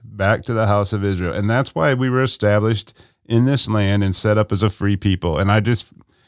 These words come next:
really s-, struck on that within the last couple of years. But look at our nation, Corey, since the eighteen hundreds. I mean, where, I mean,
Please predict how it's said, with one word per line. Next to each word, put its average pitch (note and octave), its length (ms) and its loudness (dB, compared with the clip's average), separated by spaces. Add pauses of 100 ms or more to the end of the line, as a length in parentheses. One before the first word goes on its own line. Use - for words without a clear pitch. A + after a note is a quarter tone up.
(140)
really B2+ 260 8
s-, - 200 4
struck - 420 0
on G#2+ 160 4
that G#2 260 4
within G#2+ 280 2
the G2+ 80 4
last F#2+ 280 2
couple - 260 0
of F#2 60 0
years. A#2 260 2
But G#2+ 140 0
look D3+ 180 2
at F#3 100 -2
our C#3 120 4
nation, A2+ 460 2
Corey, G2+ 300 2
since G#2 300 0
the B2 200 0
eighteen G#2+ 380 0
hundreds. A2 460 2
I G2+ 60 2
mean, G#2 280 4 (800)
where, B2 300 2
I C3 80 4
mean, A#2 300 4